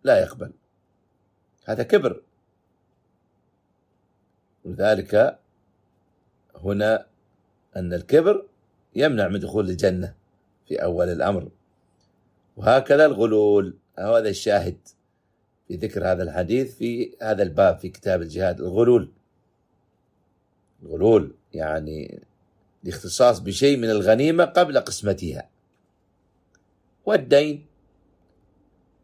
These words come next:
إذا مات وعليه دين لم يرد سداده، أما إذا مات وهو ينوي السداد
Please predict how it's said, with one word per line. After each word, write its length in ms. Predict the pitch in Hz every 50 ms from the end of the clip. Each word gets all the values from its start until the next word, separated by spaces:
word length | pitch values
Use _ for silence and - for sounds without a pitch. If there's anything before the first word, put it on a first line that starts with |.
| _ _ _ _ _ _ _ _ _ _ _ _ _ _ _ _ _ _ _ _ _ _ _ _ -
إذا 240 | 180 160 135 113
مات 340 | 107 113 120 120 120 117 -
وعليه 720 | 131 120 117 101 - 92 92 90 101 107 110 110 104 95
دين 380 | 82 120 120 120 117 120 123 - _ _ _ _ _ _ _ _ _ _ _ _ _ _ _ _ _ _ _ _ _ _ _ _ _ _ _ _ _ _ -
لم 200 | 135 139 131 113
يرد 220 | 113 117 117 107
سداده، 720 | 92 - 110 98 92 113 117 117 113 101 120 101 95 - _ _ _ _ _ _ _ _ _ _ _ _ _ _ _ _ _ _ _ _ _ _ _ _ _ _ _ _ _ _ _ -
أما 200 | 143 156 147 143
إذا 220 | 127 120 113 117
مات 300 | 110 120 135 131 110 -
وهو 280 | 90 95 95 95 98 98
ينوي 280 | 113 123 139 143 139 131
السداد 540 | 120 - - 123 113 139 156 185 196 -